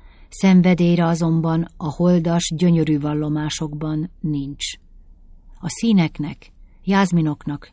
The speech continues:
és illatos éjszakáknak ebben a mindenségében a szerelem fény, az örömöt sugárzó mimóza és lepke túlvilága. Minden lángol, álmodik.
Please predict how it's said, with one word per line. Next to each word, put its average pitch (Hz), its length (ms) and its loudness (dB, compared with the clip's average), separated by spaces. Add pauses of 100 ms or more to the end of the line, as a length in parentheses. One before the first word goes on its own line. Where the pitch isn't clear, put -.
és - 160 -8
illatos 185 460 0
éjszakáknak 156 720 -4
ebben 156 240 -6
a 156 60 -4
mindenségében 160 1040 0 (280)
a 180 100 -6
szerelem 208 560 2
fény, 160 640 0 (540)
az - 220 -4
örömöt 208 420 6
sugárzó 165 640 0
mimóza 175 720 4
és 180 240 0
lepke 185 420 -2
túlvilága. 135 880 -8 (920)
Minden 175 460 6
lángol, 175 760 2 (160)
álmodik. 160 800 -2